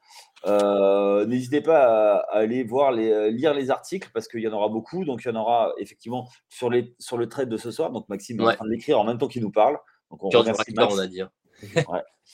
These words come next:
Speaker 1: Et, euh, également, euh, sur tout ce qui se passera cette nuit, euh, pendant la draft.
Speaker 2: Mm.
Speaker 1: Euh, donc, on va enchaîner tout de suite avec, euh, les trades. Euh, bah, le...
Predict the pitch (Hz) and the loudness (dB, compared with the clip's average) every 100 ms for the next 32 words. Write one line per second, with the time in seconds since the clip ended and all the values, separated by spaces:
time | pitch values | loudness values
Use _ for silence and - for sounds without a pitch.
0 | - - _ - 123 147 156 131 123 120 | -20 -20 _ 0 4 6 6 8 8 8
1 | 120 123 120 127 143 127 110 107 - 117 | 6 6 4 4 2 4 4 4 -2 -12
2 | - 127 - 113 104 127 123 104 - 131 | -14 -20 -12 -10 -6 -8 -8 -14 -12 -6
3 | 123 98 95 107 101 98 85 - - _ | -4 -4 -4 -4 -2 -4 -6 -10 -12 _
4 | _ - - 113 117 123 131 131 131 135 | _ -20 -12 -10 0 2 4 2 0 -6
5 | 135 135 131 131 131 131 131 127 120 160 | -8 -6 -6 -6 -6 -6 -6 -8 -2 -2
6 | 160 156 151 160 - 170 180 175 160 185 | 2 2 2 0 -2 -2 -4 -6 -8 -6
7 | 190 - _ _ _ _ _ - 120 151 | -6 -10 _ _ _ _ _ -2 6 6
8 | 151 - _ - 120 120 117 117 117 117 | 6 -10 _ 2 4 6 6 4 6 4
9 | 117 131 127 170 202 156 123 - 156 120 | 4 -2 0 2 2 4 0 2 4 6
10 | 117 113 113 113 104 127 139 | 4 4 2 2 2 2 0